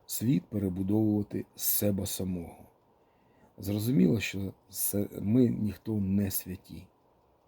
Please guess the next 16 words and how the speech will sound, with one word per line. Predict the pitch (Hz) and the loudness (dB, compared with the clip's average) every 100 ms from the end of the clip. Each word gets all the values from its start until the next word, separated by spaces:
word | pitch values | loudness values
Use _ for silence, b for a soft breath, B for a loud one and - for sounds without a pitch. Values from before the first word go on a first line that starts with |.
| B B B B B | B B B B B
Зрозуміло, | 90 90 101 101 110 143 147 120 107 - | -8 -4 -2 2 4 6 6 4 0 -6
що | - - - 98 98 95 b b b b - | -10 -8 -4 -2 0 -2 b b b b -4
у | |
нас | 110 131 - | 0 0 0
у | 107 | -2
кожного | 117 127 117 101 104 | 0 2 2 2 0
є | 101 101 104 110 - _ | 2 2 2 -2 -10 _
певний | 107 110 107 104 | -2 0 2 0
багаж | 104 98 95 98 95 - - _ _ _ _ _ 95 | 0 -2 -2 -4 -4 -8 -14 _ _ _ _ _ -8
минулого | 92 95 101 107 95 92 | -4 0 0 0 -2 -4
життя. | 92 92 - 90 87 90 b b _ - | -6 -10 -12 -10 -10 -16 b b _ -8
Вже | 104 123 | -4 -2
цього | - 147 165 | 0 2 2
життя | 120 110 117 107 | 0 -2 -4 -2
часто | - 120 - 110 | 0 -2 -2 -6
забагато. | 98 98 95 104 104 104 | -6 -6 -4 -6 -6 -10